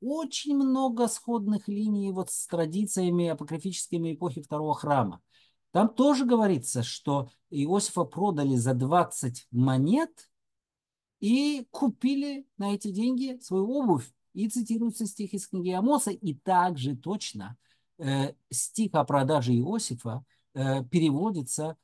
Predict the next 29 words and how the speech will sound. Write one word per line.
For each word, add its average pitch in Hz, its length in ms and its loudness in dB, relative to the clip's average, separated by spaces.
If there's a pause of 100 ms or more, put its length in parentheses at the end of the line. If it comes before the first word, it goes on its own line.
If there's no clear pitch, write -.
(160)
в 135 840 0
так 143 200 -4
называемом 135 760 4 (320)
Иерусалимском 131 1080 -2
арамейском 127 560 0
Таргуме 160 420 0
или 120 200 2
Псой 147 360 -2
де 131 160 0
Йонатан, 156 440 0
который 143 360 -4 (120)
тоже 185 320 0
был, 156 200 -4
видимо, 147 440 -2
создан 131 520 -2 (220)
в 131 100 -2
исламскую 151 600 0
эпоху, 240 440 2 (220)
и 170 100 -8
когда, 202 440 0
где 196 340 -2
тоже 277 220 -2
говорится, 233 440 0
что, 202 460 -2 (640)
э, 139 300 4
за 147 400 6
продажу 143 480 -4
Иосифа 175 540 -2
выручили, 160 800 0